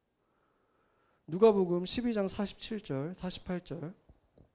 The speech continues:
같이 한번 읽어보겠습니다. "주인의 뜻을 알고도 준비하지 아니하고 그 뜻대로 행하지 아니한 종은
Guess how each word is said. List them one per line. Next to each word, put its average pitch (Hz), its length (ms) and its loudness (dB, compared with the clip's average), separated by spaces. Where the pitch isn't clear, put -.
같이 - 180 -12
한번 143 180 -4
읽어보겠습니다. 120 760 -4
"주인의 196 400 4
뜻을 208 300 2
알고도 156 680 4
준비하지 165 640 4
아니하고 143 680 4
그 165 160 2
뜻대로 185 500 6
행하지 202 480 6
아니한 175 420 4
종은 143 400 0